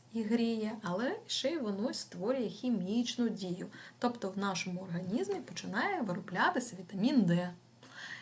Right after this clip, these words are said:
І також виробляється таке речовина, як меланін. Вона відповідає за колір нашої засмаги.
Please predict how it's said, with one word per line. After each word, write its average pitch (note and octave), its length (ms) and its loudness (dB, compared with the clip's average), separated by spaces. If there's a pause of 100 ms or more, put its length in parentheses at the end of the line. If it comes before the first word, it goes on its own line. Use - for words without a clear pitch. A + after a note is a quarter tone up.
(140)
І G3 80 0
також D4 500 6
виробляється G3 760 2
таке F#3+ 480 -2 (260)
речовина, F#3 520 0
як C#4 280 4
меланін. F3+ 840 2 (160)
Вона F3+ 260 2
відповідає A3+ 640 2
за F#3+ 140 0
колір A3 480 2
нашої E3+ 400 2
засмаги. - 580 -2